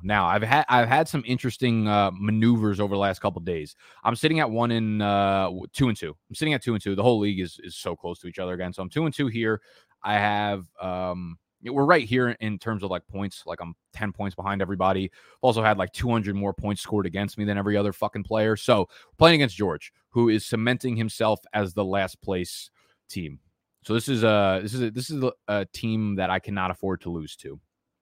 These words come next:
This is a starting lineup right now. We have Tom Brady, Antonio Gibson, Dalvin. My entire team basically missed practice on Wednesday. Gibson, Dalvin Cook, Joe Mixon. Now, I spent fifty-five dollars on Damien Williams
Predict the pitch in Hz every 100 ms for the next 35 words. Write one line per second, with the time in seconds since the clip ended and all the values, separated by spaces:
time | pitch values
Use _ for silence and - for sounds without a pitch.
0 | _ _ _ _ _ 120 131 120 - 110
1 | 95 90 87 80 85 82 85 80 - _
2 | _ _ _ _ _ - 92 - 110 101
3 | 117 127 131 131 _ _ _ _ _ _
4 | _ _ _ _ _ _ - 101 113 107
5 | 95 90 110 117 104 101 98 98 131 165
6 | 147 139 127 123 110 104 - 101 95 90
7 | 101 85 - 87 82 80 78 64 71 _
8 | _ _ - _ _ _ - 104 123 -
9 | 123 117 113 110 98 87 120 113 - -
10 | _ - 101 101 107 110 - 110 107 -
11 | - - - 104 101 104 160 - 156 -
12 | 147 - 127 - 117 104 98 104 101 95
13 | 92 - 104 98 104 101 95 98 95 90
14 | 85 - -